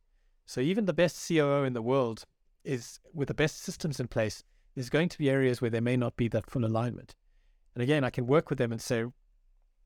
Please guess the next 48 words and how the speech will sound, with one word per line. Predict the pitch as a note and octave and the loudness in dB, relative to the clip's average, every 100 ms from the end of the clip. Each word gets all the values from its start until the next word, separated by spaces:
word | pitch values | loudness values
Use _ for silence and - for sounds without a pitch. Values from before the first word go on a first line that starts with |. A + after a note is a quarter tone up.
| - | -4
"Here's | C3+ A2+ | 0 2
where | A#2+ | 2
I | G#2+ | 2
can | C#3 | 0
come | - C3 | -2 0
in | A2+ | 0
and | G2+ | 0
help | A#2 - | 0 -2
you | A2 | -2
get | A2+ | 0
over | A2 G#2 | 0 0
the | G#2+ | 0
line | A2 A2 | 0 -2
with | G2 | -6
that." | - - _ _ | -8 -16 _ _
'Cause | A#2 | -8
it's | A#2+ | 0
up | F3+ | 0
to | - C#3 | 0 2
them. | C3+ A#2+ | 2 2
And | C3+ | 0
again, | D3 C3 A2+ _ _ _ _ _ _ _ _ _ | 0 0 -4 _ _ _ _ _ _ _ _ _
it's | C3+ - | -12 -2
being, | C3+ C3 C#3 | 0 0 -4
it's | D3 C#3 | -6 -2
more | D3+ | -2
and | E3 | 0
more | D3+ | -2
important | C3 - C#3 B2 | -4 -4 -4 -2
now | B2+ A#2+ | -2 -2
for | - A#2+ | -2 -4
operations | A#2 A#2+ A#2+ - C3 - | -2 0 0 0 -6 -4
folks | A#2 G#2+ - - _ _ _ _ - | -4 -4 -8 -16 _ _ _ _ -10
to | C3+ | -4
drive | - B2 A#2 | 2 2 2
the | - | -4
culture | - B2+ - A#2+ | -2 -2 0 -2
of | G#2 | -2
the | G2 | -4
business | G#2+ G#2+ F#2+ - - | -4 -6 -10 -14 -8
and | A#2+ | -6
to | A2 | -2
help | C3 - | -2 -2
drive | B2+ A#2+ A2+ - | 0 0 -2 -8
culture. | - B2 - - A#2+ _ _ _ _ - | -2 -2 -2 -10 -12 _ _ _ _ -8
And | B2+ | 0
that's | D3+ - | 0 2
not | G3+ | -2